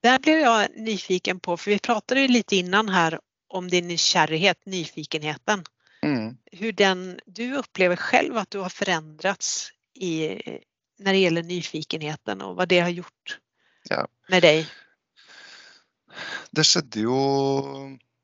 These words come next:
Speaker 2: med meg før den, ehm, presentasjonen jeg hadde for Alumni and Friends,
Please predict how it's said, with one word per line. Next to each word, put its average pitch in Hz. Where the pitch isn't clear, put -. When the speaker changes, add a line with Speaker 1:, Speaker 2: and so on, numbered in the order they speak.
Speaker 2:
med 143
meg 120
før 123
den, 113
ehm, 107
presentasjonen 120
jeg 110
hadde 107
for 110
Alumni 104
and 101
Friends, 117